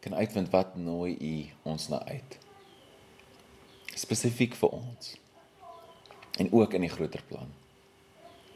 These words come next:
Here, help ons om te onthou dat U ons uitnooi na vreugde, na heiligheid, na vrygewigheid. Na om goed te doen.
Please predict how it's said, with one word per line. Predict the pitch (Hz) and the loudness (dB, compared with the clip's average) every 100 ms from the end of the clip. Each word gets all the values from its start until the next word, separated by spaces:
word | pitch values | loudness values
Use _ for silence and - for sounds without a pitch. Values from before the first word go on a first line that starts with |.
| - | -8
Here, | 95 90 | 2 6
help | 82 85 | 6 4
ons | 98 - | 0 -6
om | 87 | -4
te | |
onthou | 87 80 80 78 | -2 0 2 2
dat | 78 | 0
U | 85 | 0
ons | 82 - - - - - | -2 -4 -14 -20 -20 0
uitnooi | - 95 95 87 85 | 6 6 4 -4 -6
na | 78 - | -8 -12
vreugde, | - 90 87 80 - 62 64 67 - | -6 -2 -2 -4 -10 -12 -12 -18 -14
na | 82 80 | -12 -4
heiligheid, | 80 82 80 - 67 - - - | 0 0 -2 -4 -10 -12 -16 -12
na | |
vrygewigheid. | - - - - 87 80 - 60 64 - - - - - - - - - - - - - - - - - | -6 -6 -6 -4 -4 -4 -6 -10 -12 -16 -20 -20 -20 -20 -20 -20 -20 -20 -20 -20 -20 -20 -20 -20 -20 2
Na | 87 | 4
om | 82 | 4
goed | - 98 | -2 -6
te | - 69 | -6 -8
doen. | - - | -10 -14